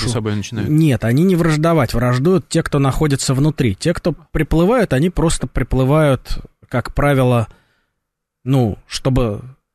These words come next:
Speaker 1: год повоевать и уплыть, а вот местные начинают за собой враждовать, потому что уже появляется епископ Теодорих со своими интересами, орден меченосцев со своими
Speaker 2: А, это разные силы. Орден
Speaker 1: интересами.
Speaker 2: Мгм.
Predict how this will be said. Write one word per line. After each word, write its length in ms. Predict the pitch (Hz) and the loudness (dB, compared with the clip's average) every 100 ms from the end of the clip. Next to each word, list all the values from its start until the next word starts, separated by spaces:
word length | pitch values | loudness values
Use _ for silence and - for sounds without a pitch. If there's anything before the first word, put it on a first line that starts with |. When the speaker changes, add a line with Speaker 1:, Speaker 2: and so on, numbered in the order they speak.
| _ _ _ _ - | _ _ _ _ -4
Speaker 1:
год 340 | 131 131 - | 0 0 0
повоевать 580 | 123 117 131 143 220 - | -2 0 2 2 0 0
и 40 | |
уплыть, 420 | 151 151 139 107 110 | 0 2 0 0 0
а 80 | |
вот 160 | 110 - | -2 0
местные 420 | 143 208 - 139 | 0 0 0 2
начинают 460 | 123 117 117 143 165 | 2 0 -2 0 0
за 80 | 131 | -2
собой 320 | - 117 147 | -2 0 0
враждовать, 600 | 135 131 123 131 107 - | 2 0 0 2 0 -2
потому 320 | - 117 120 | -6 -2 0
что 180 | 123 - | 0 0
уже 220 | 110 120 | 0 0
появляется 640 | - 113 110 110 101 - 110 | 0 -2 0 0 -2 -2 -4
епископ 440 | - 117 - - | -2 -4 -6 -6
Теодорих 480 | 123 107 101 107 - | -2 0 0 -2 -4
со 120 | 156 | -6
своими 380 | - 160 160 151 | -2 0 2 2
интересами, 680 | 147 151 147 135 143 135 - _ _ - | 0 0 0 0 0 -2 -4 _ _ -2
орден 340 | 151 131 123 | 0 2 2
меченосцев 640 | 123 - 135 107 104 135 | 0 0 0 0 -2 -4
со 100 | - | -4
своими 520 | 147 143 143 147 147 - _ _ | -4 0 2 2 0 -2 _ _
Speaker 2:
А, 140 | 139 117 | -4 -2
это 180 | 123 | 0
разные 340 | 139 135 110 95 | 0 0 -2 -4
силы. 280 | - 87 - | -4 -8 -6
Орден 160 | 143 | -2
Speaker 1:
интересами. 720 | 143 - 143 139 135 - 135 | 0 2 2 2 0 0 0
Speaker 2:
Мгм. 140 | 147 | 0